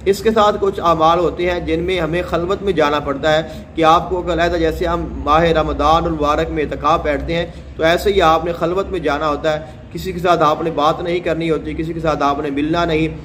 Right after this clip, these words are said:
कोई आपसे ना मिले और आपने गुफ्तगू नहीं करनी, बोलना नहीं है,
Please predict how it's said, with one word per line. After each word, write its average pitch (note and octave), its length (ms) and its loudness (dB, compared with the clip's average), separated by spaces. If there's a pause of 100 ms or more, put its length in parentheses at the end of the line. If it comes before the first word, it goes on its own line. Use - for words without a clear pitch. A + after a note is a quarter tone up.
(240)
कोई F#3+ 220 4
आपसे E3 360 2
ना D#3+ 160 2
मिले E3+ 280 0 (360)
और E3 200 2
आपने E3+ 340 2
गुफ्तगू D#3 480 -2
नहीं F3 200 0
करनी, D#3+ 360 -2
बोलना E3 420 2
नहीं E3+ 260 0
है, D#3+ 140 2